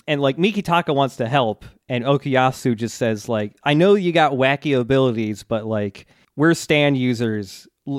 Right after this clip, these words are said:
leave this to us. Unless you can turn into dynamite or something." And Mikitaka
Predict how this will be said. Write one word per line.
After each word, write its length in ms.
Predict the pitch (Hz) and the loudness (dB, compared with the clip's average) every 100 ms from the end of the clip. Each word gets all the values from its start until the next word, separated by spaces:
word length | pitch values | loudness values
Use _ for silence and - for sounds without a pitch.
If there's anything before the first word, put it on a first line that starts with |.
| 127 | -4
leave 180 | 151 165 | 0 2
this 180 | 151 - | 0 -2
to 120 | 120 | -2
us. 300 | 131 113 - - | 0 -2 -4 -2
Unless 320 | 151 220 226 | 2 0 0
you 80 | 262 | -2
can 160 | 214 | -2
turn 260 | 196 226 190 | -2 -4 -2
into 200 | 180 131 | -2 -4
dynamite 640 | 104 131 175 139 110 104 | 0 0 2 0 -4 -6
or 80 | 113 | -10
something." 460 | - 117 107 110 107 | -8 -8 -6 -8 -6
And 100 | 120 | -6
Mikitaka 640 | 127 120 120 113 113 | -6 -2 -2 -2 -6